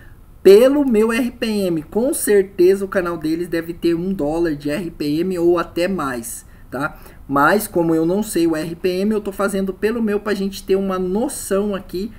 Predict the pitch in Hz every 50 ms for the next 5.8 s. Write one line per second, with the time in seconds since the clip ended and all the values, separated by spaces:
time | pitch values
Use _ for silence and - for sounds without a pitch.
0 | - - - 160 165 - - 196 202 208 - 240 202 165 156 160 175 185 202 208
1 | - - - - - - - 165 175 - - 175 180 214 269 262 285 226 - 277
2 | 254 196 170 175 180 190 202 196 - 208 196 196 180 233 269 170 190 208 240 -
3 | - 240 - - 208 185 190 202 214 196 214 208 196 165 156 165 190 - 175 185
4 | 180 170 175 175 170 185 180 180 180 175 190 196 202 - - - 139 120 113 110
5 | - - - - - - - - - - - 135 139 120 -